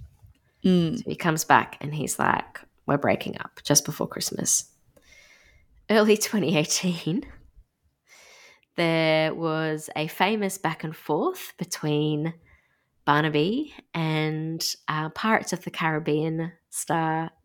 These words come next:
Speaker 2: Johnny Depp. And his
Speaker 1: Oh, I forgot
Speaker 2: partner
Speaker 1: about that.
Speaker 2: at the time, his wife. Um, basically because Johnny Depp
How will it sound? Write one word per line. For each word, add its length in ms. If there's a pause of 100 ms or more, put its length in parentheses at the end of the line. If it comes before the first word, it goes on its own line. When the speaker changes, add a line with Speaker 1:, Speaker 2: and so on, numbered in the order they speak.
(160)
Speaker 2:
Johnny 260
Depp. 280 (600)
And 80
his 100
Speaker 1:
Oh, 760 (120)
I 120
forgot 240
Speaker 2:
partner 180
Speaker 1:
about 300
that. 400
Speaker 2:
at 100
the 60
time, 300
his 120
wife. 420 (920)
Um, 480 (1000)
basically 460
because 840 (340)
Johnny 300
Depp 320